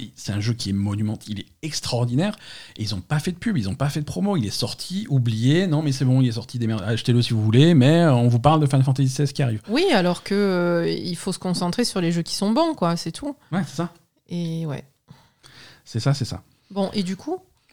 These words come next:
Speaker 1: Bah, du coup, voilà,
Speaker 2: Il y a une
Speaker 1: c'est la
Speaker 2: conséquence ?
Speaker 1: situation. Pour l'instant, il n'y a pas de conséquences. Alors, j'imagine qu'ils vont repenser leur façon de faire, euh, de, de,
Speaker 2: Mm.
Speaker 1: de faire leur prochain gros projet. Euh, tous les yeux sont tournés vers les prochaines grosses sorties de Square Enix. Alors, c'est quoi ? C'est Final Fantasy sept Rebirth.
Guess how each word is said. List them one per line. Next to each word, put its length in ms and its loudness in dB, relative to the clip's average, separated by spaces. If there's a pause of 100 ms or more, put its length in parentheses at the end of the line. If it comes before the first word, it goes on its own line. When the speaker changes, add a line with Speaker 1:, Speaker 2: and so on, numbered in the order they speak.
(540)
Speaker 1:
Bah, 100 2
du 100 6
coup, 260 6
voilà, 160 6
Speaker 2:
Il 40 4
y 20 6
a 20 6
une 60 4
Speaker 1:
c'est 80 6
la 60 8
Speaker 2:
conséquence ? 400 6
Speaker 1:
situation. 280 -6
Pour 140 6
l'instant, 240 6
il 40 8
n'y 60 6
a 40 4
pas 120 4
de 60 -4
conséquences. 520 4
Alors, 140 2
j'imagine 380 0
qu'ils 160 -4
vont 340 -4
repenser 500 -2
leur 140 0
façon 260 -4
de 120 -4
faire, 260 -4
euh, 560 -6
de, 240 -6
de, 140 -8
Speaker 2:
Mm. 180 0
Speaker 1:
de 80 0
faire 180 -2
leur 120 -4
prochain 260 -4
gros 160 -4
projet. 380 -2 (560)
Euh, 260 0
tous 180 -2
les 220 8
yeux 100 8
sont 200 4
tournés 400 6
vers 300 4
les 100 2
prochaines 360 0
grosses 260 0
sorties 360 -4
de 100 -4
Square 280 -4
Enix. 480 0
Alors, 160 -6
c'est 140 -8
quoi ? 260 0
C'est 340 -4
Final 160 -4
Fantasy 300 -6
sept 280 -6
Rebirth. 540 0